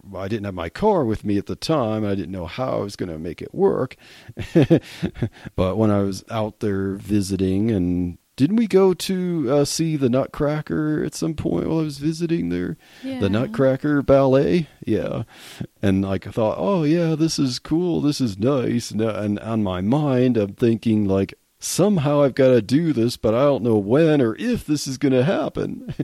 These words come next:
Speaker 1: <laughs> But
Speaker 2: <laughs>
Speaker 1: but your dad helped me make that happen, 'cause he, he brought me to the mall, and he told me,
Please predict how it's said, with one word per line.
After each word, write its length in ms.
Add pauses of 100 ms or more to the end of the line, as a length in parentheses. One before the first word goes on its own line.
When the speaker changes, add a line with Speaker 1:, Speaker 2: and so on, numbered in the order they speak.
(120)
Speaker 1:
<laughs> 220
But 380
Speaker 2:
<laughs> 40 (280)
Speaker 1:
but 380
your 160
dad 460
helped 340
me 160
make 220
that 200
happen, 600
'cause 180
he, 280 (320)
he 280
brought 400
me 380
to 200
the 140
mall, 540
and 140
he 120
told 400
me, 80